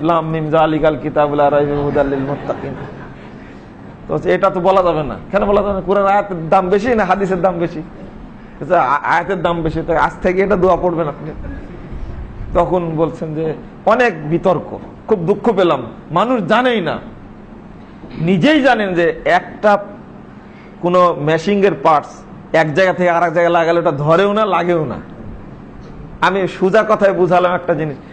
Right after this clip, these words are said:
"আচ্ছা, ঠিক আছে, আপনার প্রিয় শব্দটা হলো মা।"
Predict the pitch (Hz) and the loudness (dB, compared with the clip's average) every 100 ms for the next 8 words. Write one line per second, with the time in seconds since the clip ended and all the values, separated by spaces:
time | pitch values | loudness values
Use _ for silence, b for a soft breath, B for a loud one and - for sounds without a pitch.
0 | B - - 127 180 180 165 156 120 B | B -4 -2 0 2 2 2 0 -4 B
1 | B - 143 - 180 170 - 226 240 240 | B -2 -2 2 0 0 -2 0 4 4
2 | - 208 202 156 202 180 180 170 160 170 | 4 2 2 2 2 4 4 4 4 0